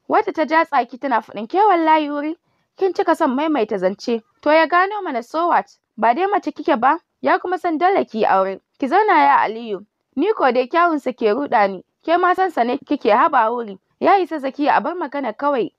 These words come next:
Yanzu ni ban san amsa da zan ba B Y ba idan ya nema. Wani Huri ne yake shirin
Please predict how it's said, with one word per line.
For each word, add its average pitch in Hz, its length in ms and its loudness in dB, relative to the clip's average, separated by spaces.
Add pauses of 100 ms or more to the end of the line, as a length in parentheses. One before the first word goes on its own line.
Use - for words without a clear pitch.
Yanzu 262 240 0
ni 403 140 2
ban 370 180 2
san 294 180 0
amsa 302 300 0
da 214 80 0
zan 254 200 0
ba 220 200 2
B 254 180 -6
Y 294 140 -2
ba 220 140 -4
idan 254 280 -2
ya 320 100 0
nema. 196 360 -2 (180)
Wani 392 500 -2
Huri 359 320 0
ne 285 200 0
yake 233 160 2
shirin 277 340 -2